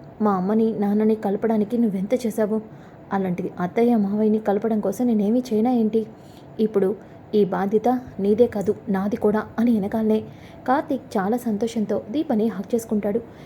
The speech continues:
ఇక ఉదయం అవుతుంది. ఉదయమైన తర్వాత ఇక శివనారాయణ దశరథ సుమిత్రని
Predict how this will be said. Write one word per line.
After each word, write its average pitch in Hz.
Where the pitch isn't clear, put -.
ఇక -
ఉదయం 233
అవుతుంది. 214
ఉదయమైన 285
తర్వాత 214
ఇక 233
శివనారాయణ 208
దశరథ 247
సుమిత్రని 208